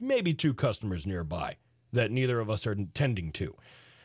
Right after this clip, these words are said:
It's apparently, uh, really been hurting May's feelings, and she's been on the verge of crying, not in front of me, but she's telling other people, but not me. I've tried to explain myself, but it doesn't seem to be helping, and she's still really upset about it. Am I the a-hole?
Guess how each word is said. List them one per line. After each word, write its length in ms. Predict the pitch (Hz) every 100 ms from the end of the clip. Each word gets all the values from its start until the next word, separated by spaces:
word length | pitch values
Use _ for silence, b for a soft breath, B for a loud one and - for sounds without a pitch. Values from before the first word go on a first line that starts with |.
| b
It's 180 | 151 135
apparently, 640 | 156 220 254 190 165 151
uh, 120 | 139
really 260 | 127 160 160
been 140 | 135
hurting 300 | 123 151 120
May's 360 | 113 139 131 110
feelings, 440 | - 139 110 95
and 140 | 98 98
she's 160 | 113
been 140 | 104 131
on 120 | 120
the 40 | 104
verge 320 | 113 120 98
of 140 | 87
crying, 500 | - 151 139 90 80
not 180 | 92 -
in 40 | 98
front 200 | - 98
of 100 | 78
me, 300 | 113 113 82
but 160 | 85 87
she's 160 | 87
telling 300 | - 120 92
other 120 | 90
people, 420 | 78 - 120 64 - _ -
but 120 | 113
not 200 | 107 78
me. 220 | 120 107 _ _ -
I've 300 | 117 117 107
tried 220 | 151 131
to 80 | 107
explain 520 | 98 - 170 143 123 - b b b
myself, 540 | 120 117 - 143 120
but 100 | 123
it 80 | 113
doesn't 220 | 127 120
seem 180 | - 120
to 60 | 85
be 160 | 90 -
helping, 400 | 202 165 165 135 b b b b
and 140 | 143
she's 240 | - 156
still 220 | - 139 113
really 260 | 113 104
upset 320 | 87 - 120
about 240 | 90 73 69
it. 80 | - _ -
Am 220 | 139 156
I 200 | 151 143
the 180 | 131 113
a-hole? 400 | 110 95 - -